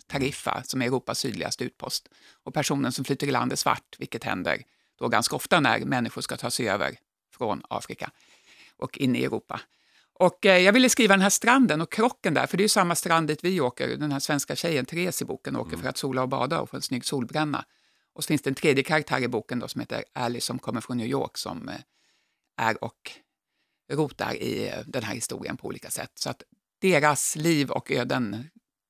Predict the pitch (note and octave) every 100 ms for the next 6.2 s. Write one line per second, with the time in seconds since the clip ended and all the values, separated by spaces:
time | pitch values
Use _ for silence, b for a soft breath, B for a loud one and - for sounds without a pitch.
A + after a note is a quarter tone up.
0 | _ - D#3+ - D3 - B2 C3+ - D3
1 | C3+ A#2+ - B2+ B2 - - A#2 A#2 G#2+
2 | - - - - A#2 - C3 - - -
3 | - _ - A2+ A2 - A#2 - - -
4 | - - C3 G#2+ A2 F#2+ - G2+ - -
5 | - - - b b b b - - D#3+
6 | D#3+ D3